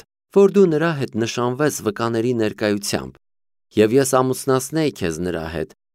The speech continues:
իսկ եթե ես քեզ ամուսնացնեմ նրա հետ ծածուկ, դու ինձ ու նրան կխայտառակես"։ "Դու լավ ասացիր",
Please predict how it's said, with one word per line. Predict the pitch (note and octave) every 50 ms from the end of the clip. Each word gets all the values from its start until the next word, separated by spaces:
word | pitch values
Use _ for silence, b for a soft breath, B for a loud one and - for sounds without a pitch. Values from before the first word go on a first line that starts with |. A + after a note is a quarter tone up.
| _ _ G#2
իսկ | G#2 G2
եթե | A#2+ B2+ A#2+ C#3+ C#3
ես | B2+ B2 A#2+ -
քեզ | - D3+ C3+ B2+
ամուսնացնեմ | A#2+ A#2 A#2+ A2+ - - A#2+ A#2 - - C#3+ C#3 C3+ B2+
նրա | A#2+ A#2 B2 C3 B2+
հետ | A#2+ G#2+ G2+ -
ծածուկ, | - - G#2+ A2 A2 - - F#3 F3 - - - _ _ _ _ _ -
դու | D#3+ E3 - -
ինձ | - E3+ F3 E3 A#2
ու | G#2 A2 G#2+
նրան | A2+ B2+ D3 C#3+ A2+ F#2+
կխայտառակես"։ | G2 F#2 - A#2+ A2 G#2 G#2 G2+ G2+ G2+ G2 F#2+ - F2 - - - - - _ _ _ _ _ _ _ _ _ _ _ _ _ _ _ _ _ _ -
"Դու | A2+ G2 G2+
լավ | G2+ A2 A#2+ A#2 F2+
ասացիր", | E2 D#2+ - - E2 D#2+ - - E2+ D#2 C#2+